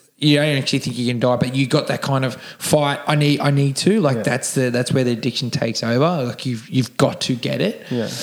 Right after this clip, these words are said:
Speaker 1: That's the
Speaker 2: Compulsion.
Speaker 1: Yes, and
Speaker 2: Right.
Speaker 1: like, you, you lose all your, you lose all your moral boundaries. I, I think I, I don't know if I told this story in the ice, in the ice one, 'cause it was ages ago when I,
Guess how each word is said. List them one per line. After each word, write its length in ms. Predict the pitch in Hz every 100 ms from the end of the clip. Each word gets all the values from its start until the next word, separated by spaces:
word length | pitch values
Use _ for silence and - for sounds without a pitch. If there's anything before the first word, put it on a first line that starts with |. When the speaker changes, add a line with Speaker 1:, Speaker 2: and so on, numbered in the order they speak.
| - -
Speaker 1:
That's 360 | - 143 143 -
the 180 | 147 131 131
Speaker 2:
Compulsion. 600 | 110 117 131 113 107 104 -
Speaker 1:
Yes, 500 | 131 135 135 - -
and 160 | - 135
Speaker 2:
Right. 60 | 135
Speaker 1:
like, 220 | 120 -
you, 380 | 143 143 127 - _ _
you 220 | 147 147 147
lose 540 | 143 143 135 127 127
all 320 | - 131 131
your, 560 | 123 123 120 117 113 117 - _ _ _ _ _ _ _ _ _
you 140 | 127 143
lose 220 | 156 135
all 220 | - 143
your 100 | 135
moral 260 | 127 131 127
boundaries. 520 | 120 127 131 123 113
I, 300 | - 131 117
I 40 | 143
think 300 | - 185 185
I, 220 | 160 -
I 40 |
don't 320 | 147 156 196
know 120 | 196 175
if 100 | 165
I 60 |
told 320 | 151 139 139 135
this 120 | 131
story 460 | - 135 131 127 135
in 80 |
the 140 | 127 123
ice, 480 | 127 120 - - 135
in 80 |
the 60 | 123
ice 200 | 120 120
one, 100 | 123
'cause 140 | 120 -
it 20 |
was 80 | 113
ages 300 | 117 123 123
ago 160 | 120
when 100 | 117
I, 100 | 113